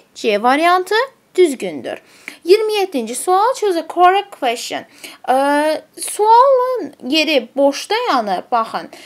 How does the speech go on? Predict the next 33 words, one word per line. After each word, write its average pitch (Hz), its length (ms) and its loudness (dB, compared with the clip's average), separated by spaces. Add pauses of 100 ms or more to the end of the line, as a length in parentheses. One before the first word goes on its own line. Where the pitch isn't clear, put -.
(180)
Amma 415 200 0 (120)
onun 427 200 -2
cavab 269 360 4
yeri 185 280 -4
verilib. 185 380 -4
Cavabda 381 460 2 (160)
hə, 339 140 0 (200)
yox 254 340 -2
tipli, 226 420 -6 (100)
ə, 214 300 -4
bir 254 160 -8
cavab 220 400 2
verilmişdir. 226 640 -8
No, 302 280 0
she 339 340 -8 (100)
doesn't. 190 540 -8 (320)
Deməli, 349 340 2
sual 339 460 4
olaraq 277 480 0
bizdə 302 240 -4 (100)
does 262 320 4 (160)
ilə 185 320 -6
verilməlidir. 202 880 -4 (260)
She, 330 640 -2
yəni 226 240 -4
qadın 220 320 0
cinsində 320 560 -4
olmalıdır 330 640 0
mübtədamız 339 800 0 (240)
və 330 160 2
bununla 370 400 -2
yanaşı 240 400 -6
da 440 80 0